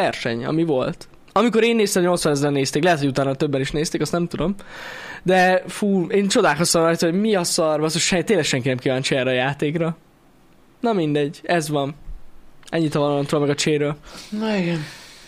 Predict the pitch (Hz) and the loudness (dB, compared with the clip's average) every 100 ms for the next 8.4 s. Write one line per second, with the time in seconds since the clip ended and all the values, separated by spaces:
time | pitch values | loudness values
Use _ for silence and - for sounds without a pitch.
0 | - - - 285 190 156 196 190 156 - | -20 -20 -6 -2 0 0 0 0 -4 0
1 | 262 - 214 180 175 165 185 180 156 - | 2 4 2 4 4 2 2 2 0 0
2 | 226 170 156 160 156 151 - 143 131 147 | 0 0 2 2 0 -2 -6 -6 -4 -2
3 | 147 139 147 151 131 123 123 127 - 131 | -4 -2 -2 0 0 0 -2 -4 -4 -4
4 | 135 139 127 131 131 123 135 131 123 110 | -2 -4 -4 -4 -4 -4 -4 -2 -2 -4
5 | - 117 117 143 175 226 202 165 156 - | -4 -2 0 0 -2 -2 -2 -2 -2 -4
6 | 123 135 127 113 131 113 - 113 113 113 | -4 -2 -2 -2 -4 -4 -4 -4 -4 -4
7 | 113 131 117 123 120 123 117 104 - - | -4 -4 -2 -2 -2 -2 -4 -6 -10 -20
8 | - - 113 110 | -10 -4 -2 -2